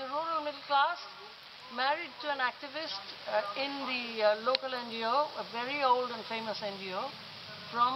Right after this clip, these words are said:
the, uh, middle class in the suburbs of Calcutta. Now, she is probably going to be able to answer this. She's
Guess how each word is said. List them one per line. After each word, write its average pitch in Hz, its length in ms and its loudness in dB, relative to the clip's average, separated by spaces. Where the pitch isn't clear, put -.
the, 285 100 0
uh, 220 60 -2
middle 285 260 -6
class 247 240 2
in 254 60 -4
the 302 100 0
suburbs 240 420 6
of 170 40 -4
Calcutta. - 400 -6
Now, 233 100 4
she 320 180 0
is 240 80 -4
probably 302 380 2
going 220 220 -4
to 220 120 -6
be 226 40 -6
able 196 200 -8
to 226 40 -4
answer 185 320 -6
this. 175 200 -6
She's 202 200 -8